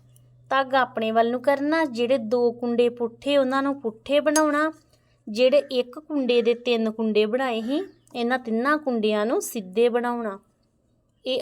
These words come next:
ਅੱਠਵੀਂ ਸਲਾਈ ਵਿੱਚ ਕੁੰਡੇ ਕੱਟਣੇ ਆ, ਅਜੇ ਨਹੀਂ ਘਟਾਉਣੇ।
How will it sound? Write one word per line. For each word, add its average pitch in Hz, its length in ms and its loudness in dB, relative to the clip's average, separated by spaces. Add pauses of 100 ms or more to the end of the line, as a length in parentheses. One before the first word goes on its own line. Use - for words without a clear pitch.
ਅੱਠਵੀਂ 277 340 0
ਸਲਾਈ 226 480 4
ਵਿੱਚ 247 240 0
ਕੁੰਡੇ 226 400 2
ਕੱਟਣੇ 226 600 -2
ਆ, 214 180 -4
ਅਜੇ 233 220 0
ਨਹੀਂ 233 260 0
ਘਟਾਉਣੇ। 240 540 -4